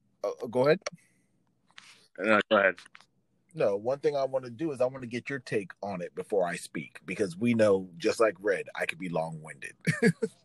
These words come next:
Speaker 2: <laughs> For sure. So, uh, as far as everything that's happened so far, <clears throat> so, obviously, as of this podcast recording, you know, we've had protests all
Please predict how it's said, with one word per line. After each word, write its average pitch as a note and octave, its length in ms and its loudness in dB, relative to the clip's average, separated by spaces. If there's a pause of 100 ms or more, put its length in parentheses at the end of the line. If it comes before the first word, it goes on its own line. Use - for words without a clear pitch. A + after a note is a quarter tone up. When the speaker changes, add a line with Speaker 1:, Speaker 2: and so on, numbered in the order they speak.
(920)
Speaker 2:
<laughs> - 0 -
For D3+ 640 6
sure. A2 280 4 (320)
So, G#2+ 480 6 (100)
uh, A2 140 0 (480)
as B2+ 180 -2
far D3+ 340 8
as C#3 200 -2
everything C#3+ 260 -6
that's C#3 160 -10
happened D3+ 360 -6
so F3+ 240 -2
far, F#3 480 -2
<clears throat> - 1200 -14
so, A#2+ 460 2 (600)
obviously, E3+ 500 2
as E3 200 4
of E3 80 -14
this D#3+ 140 -10
podcast D#3+ 640 -2
recording, D3 520 0
you C#3+ 80 -10
know, B2 320 -8 (680)
we've C#3 160 -12
had C#3+ 200 -10
protests D3+ 720 -4
all E3+ 640 2